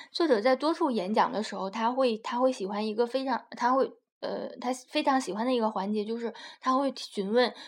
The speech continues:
听众一个非常简单的问题，说：“你的绘画水平怎么样？”嗯，在一群一百名的技术人员的听众中，可能会有一两个人说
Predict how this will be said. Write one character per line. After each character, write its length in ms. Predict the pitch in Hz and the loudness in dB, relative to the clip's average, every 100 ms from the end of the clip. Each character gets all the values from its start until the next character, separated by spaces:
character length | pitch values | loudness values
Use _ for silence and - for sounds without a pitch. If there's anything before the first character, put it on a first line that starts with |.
| - | -10
听 200 | - 247 | -6 0
众 160 | 254 | 2
一 60 | 226 | 2
个 80 | 233 | 0
非 140 | 294 | -2
常 160 | 285 285 | -4 -4
简 180 | - 175 | -4 -4
单 140 | 190 | -4
的 80 | 196 | -2
问 200 | 202 202 | -2 -4
题， 180 | 208 214 | -10 -10
说 220 | 226 240 - _ _ _ | -8 -8 -10 _ _ _
：“你 140 | 226 | -4
的 80 | 208 | -2
绘 200 | 214 339 | 2 2
画 180 | 320 320 | 4 2
水 160 | 294 - | 2 -4
平 240 | 185 220 | -4 -4
怎 100 | 226 | -4
么 120 | 110 | -6
样？” 160 | 165 - _ _ _ _ _ _ _ _ _ _ - _ _ _ | -8 -10 _ _ _ _ _ _ _ _ _ _ -20 _ _ _
嗯， 480 | - 226 226 226 220 - - _ _ _ _ | -2 2 2 0 -2 -8 -20 _ _ _ _
在 180 | 320 311 | 4 6
一 180 | 285 | 4
群 400 | 311 254 254 277 | -2 2 2 2
一 160 | 294 339 | 0 2
百 300 | 320 202 180 | 4 4 4
名 340 | 190 202 196 | 0 -2 -2
的 120 | 220 226 | 0 0
技 200 | 247 254 | -2 -2
术 120 | 240 | 0
人 180 | 202 208 | 0 0
员 140 | 196 | -2
的 120 | 196 | -2
听 240 | 214 214 208 | -4 -4 -2
众 180 | 196 | -2
中， 160 | 190 190 | -4 -6
可 140 | 190 | -6
能 120 | 196 220 | -4 0
会 120 | 311 | 0
有 120 | 233 | 0
一 120 | 247 | 0
两 200 | 254 - | 0 0
个 120 | 220 | 2
人 200 | 262 214 | 4 2
说 200 | 220 233 | 2 0